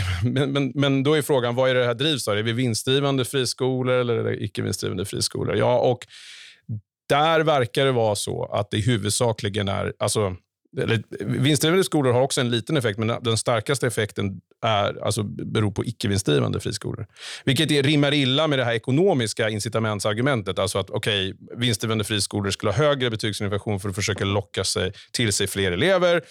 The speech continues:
för att så, på så sätt tjäna mer pengar. Snarare kan man tänka sig att det kanske är ett, eh, att det är voice,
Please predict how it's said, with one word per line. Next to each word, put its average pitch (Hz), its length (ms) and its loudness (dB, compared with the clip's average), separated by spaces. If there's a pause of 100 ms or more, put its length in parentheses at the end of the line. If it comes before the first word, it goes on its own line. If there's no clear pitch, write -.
(200)
för 143 60 2
att 123 100 2
så, 110 260 0 (160)
på 113 80 0
så 107 140 0
sätt 98 160 0
tjäna 98 220 0
mer 92 140 -2
pengar. 101 380 0 (540)
Snarare 151 460 4
kan 175 140 0
man 170 120 2
tänka 120 260 0
sig 117 100 0
att 98 40 -2
det 113 80 -4
kanske 110 320 0
är 107 140 2
ett, - 380 -4
eh, 101 260 2 (100)
att - 100 -4
det 101 160 0
är 98 280 0
voice, 101 720 0